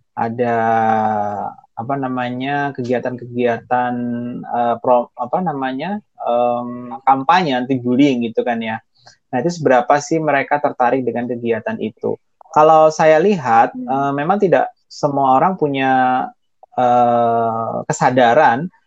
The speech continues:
Speaker 1: yang utuh gitu kan ya, tentang bahaya dari bullying itu sendiri. Jadi, em, kebanyakan yang terlibat dalam kegiatan-kegiatan itu adalah yang dulunya memang jadi korban bullying atau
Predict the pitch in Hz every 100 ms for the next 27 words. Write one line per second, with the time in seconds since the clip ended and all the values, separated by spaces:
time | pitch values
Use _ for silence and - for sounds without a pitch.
0 | _ _ _ _ _ 139 131 139 165 -
1 | 165 135 123 135 127 127 135 131 135 147
2 | - - 127 117 123 151 123 123 117 120
3 | 117 117 135 - 117 113 113 113 110 107
4 | 113 139 165 165 _ _ _ - 131 131
5 | 127 127 131 131 _ _ _ _ _ _
6 | _ _ - 147 135 196 208 127 143 139
7 | 135 131 135 135 _ _ 156 151 185 165
8 | 131 131 135 131 127 135 131 131 123 123
9 | 123 185 139 151 160 147 135 - - _
10 | 147 139 151 170 156 139 139 127 127 131
11 | 123 127 123 123 127 170 147 - - 175